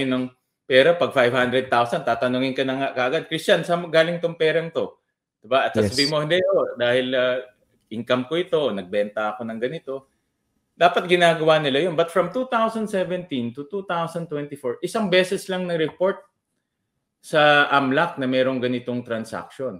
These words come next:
Speaker 1: So, yan rin yung isang, ah, nakakapagtaka. At, ah, hindi malaking, hindi malaking, ah, possibil-, ah, mala-, malaking possibility at hindi imposible na may mga bangko kasabwat dito sa, ah,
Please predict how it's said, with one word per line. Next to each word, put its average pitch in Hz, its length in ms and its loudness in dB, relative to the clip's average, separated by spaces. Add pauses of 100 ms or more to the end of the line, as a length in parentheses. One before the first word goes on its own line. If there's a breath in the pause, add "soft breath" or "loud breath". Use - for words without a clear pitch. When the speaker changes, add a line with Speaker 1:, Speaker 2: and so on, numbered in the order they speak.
(600)
Speaker 1:
So, 156 480 2
yan 196 160 4
rin 196 160 2
yung 190 160 -2
isang, 170 320 -2
ah, 160 320 0
nakakapagtaka. 139 960 -4 (560)
At, 135 320 -2
ah, 135 160 2
hindi 214 240 0
malaking, 156 560 2
hindi 196 160 -4
malaking, 151 640 -2
ah, 131 400 -4 (640)
possibil-, 135 480 -2
ah, 143 160 0
mala-, 160 320 2
malaking 196 320 2
possibility 127 800 -2
at 120 160 -8
hindi 143 240 -4
imposible 127 640 -6
na 147 400 -10 (320)
may 147 80 -4
mga 151 240 -2
bangko 135 400 2
kasabwat 127 560 -2 (400)
dito 120 320 -6
sa, 110 560 -2 (560)
ah, 95 800 -4